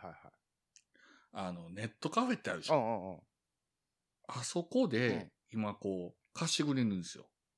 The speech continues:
Speaker 1: へえ。ブイアールを？
Speaker 2: それを、その、ゴーグルを、
Speaker 1: はいはいはいはい。
Speaker 2: プラスいくらかしたら、
Speaker 1: うんうんうん。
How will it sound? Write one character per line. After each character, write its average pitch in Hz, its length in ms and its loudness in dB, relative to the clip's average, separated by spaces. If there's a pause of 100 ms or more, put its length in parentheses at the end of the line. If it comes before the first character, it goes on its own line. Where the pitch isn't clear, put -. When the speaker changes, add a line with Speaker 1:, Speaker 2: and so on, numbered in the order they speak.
(180)
Speaker 1:
へ 131 840 2
え。 - 20 -18 (440)
ブ 131 140 -2
イ 135 60 2
ア 127 40 4
ー 117 60 0
ル 98 80 -6
を？ 127 220 -2
Speaker 2:
そ 107 200 0
れ 101 120 4
を、 92 240 -2 (600)
そ 117 200 -4
の、 95 680 -2
ゴ 107 240 2
ー - 20 -14
グ 92 120 -10
ル - 80 -4
を、 156 60 6
Speaker 1:
は 143 80 4
い 117 40 2
は 104 40 -12
い 120 40 -4
は 104 340 -6
い 104 40 -10
は 90 100 -10
い。 - 40 -20 (720)
Speaker 2:
プ 120 100 -2
ラ 104 140 0
ス - 180 -6
い 90 80 -4
く 98 120 -10
ら 95 100 -4
か 90 140 -6
し - 120 -12
た 135 60 0
ら、 147 60 6
Speaker 1:
う - 40 4
ん - 20 2
う - 20 0
ん - 20 0
う 98 380 -4
ん。 - 40 -18